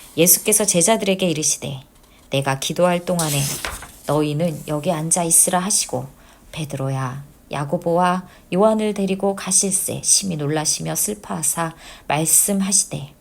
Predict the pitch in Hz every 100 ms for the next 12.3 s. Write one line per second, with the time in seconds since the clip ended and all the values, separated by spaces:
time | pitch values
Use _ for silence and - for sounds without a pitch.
0 | _ _ - - - - - 156 156 147
1 | 147 156 - 226 226 - 190 208 190 147
2 | 131 - - 147 139 135 135 - 143 139
3 | 139 - - - - 151 165 175 170 156
4 | 170 180 160 196 165 131 - - - 143
5 | 127 - - - 147 143 - - 156 160
6 | - - - - 180 175 208 175 170 202
7 | 185 156 156 143 - 156 156 143 143 170
8 | 143 139 131 - 151 151 - 190 180 185
9 | 175 165 160 147 - - - 180 175 -
10 | 170 175 196 180 185 185 185 196 190 147
11 | 147 139 143 131 135 139 - 147 143 -
12 | 147 143